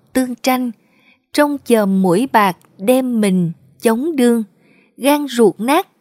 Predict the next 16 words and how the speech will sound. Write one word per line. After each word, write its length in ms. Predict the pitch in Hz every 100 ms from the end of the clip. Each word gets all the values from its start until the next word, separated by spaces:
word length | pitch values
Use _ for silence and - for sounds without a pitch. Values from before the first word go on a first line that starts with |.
| _
theo 260 | - 294 285 -
trường 340 | 233 214 190 175 -
kim 240 | 277 277 -
cổ, 420 | 220 151 190 311 _ _ _ _ _ _ -
da 300 | 208 247 247 -
thịt 140 | 214 - -
rơi 380 | 220 254 254 233 _ _ 185
đầy 340 | 226 214 180
chỗ 380 | - 180 165 254 - -
can 280 | 254 254 240
qua. 340 | 233 240 240 - _ _ _ _ _ _
Ôi 240 | 269 285 277
thôi, 320 | 262 262 269 - _ _ _
cát 280 | - 403 -
vàng 400 | 254 226 214 208 247
văng 200 | 285